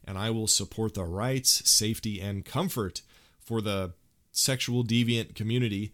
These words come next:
until the day I die. Hockey is for everyone. Love is for everyone." Sh-,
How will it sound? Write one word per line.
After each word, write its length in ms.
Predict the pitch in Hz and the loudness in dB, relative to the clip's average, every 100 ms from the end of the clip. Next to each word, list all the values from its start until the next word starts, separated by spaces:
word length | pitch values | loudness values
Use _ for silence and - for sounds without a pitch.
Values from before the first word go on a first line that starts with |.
| _ - | _ -6
until 320 | 107 107 107 | -4 0 0
the 120 | 101 | 0
day 260 | 95 113 120 | 0 0 0
I 240 | 117 117 | 0 -2
die. 460 | 110 104 92 85 127 | 0 0 -2 -4 -8
Hockey 460 | - - - 151 | -6 -4 -4 -2
is 120 | 131 - | 0 0
for 220 | 120 117 | 0 -2
everyone. 540 | 113 113 107 107 101 | 0 -2 -2 -4 -4
Love 520 | - 107 160 190 170 127 | -6 0 6 6 6 4
is 120 | 110 | 2
for 220 | - 110 | 2 -2
everyone." 420 | 98 95 87 78 - - - - - - | 0 -4 -4 -10 -14 -20 -20 -20 -20 -10
Sh-, 240 | - - | -4 -4